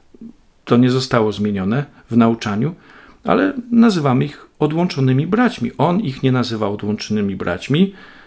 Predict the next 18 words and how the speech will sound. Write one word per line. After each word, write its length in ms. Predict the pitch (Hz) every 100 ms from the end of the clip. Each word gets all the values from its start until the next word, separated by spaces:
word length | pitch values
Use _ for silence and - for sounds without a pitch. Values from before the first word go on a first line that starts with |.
| _ _ _ _ 120
więc, 260 | 135 - - - - -
mm, 240 | 254 190 214 190 -
de 100 | 190
facto 360 | - 107 -
jesteśmy 540 | 80 - 107 - 175 175 -
braćmi, 420 | 139 107 - 143
siostrami 640 | 143 190 - 277 175 104 95 - - -
w 60 | -
jedności, 540 | - 147 - - 131
tak? 300 | - - -
Czy 140 | -
nie? 220 | 117 90 - _ - - - _ -
No 100 | 190
nie. 320 | 226 98 87 - - - - - - -
No 140 | 143 180
ale 320 | 220 196 170
czytamy 420 | - 151 151 135
dalej. 400 | 117 95 90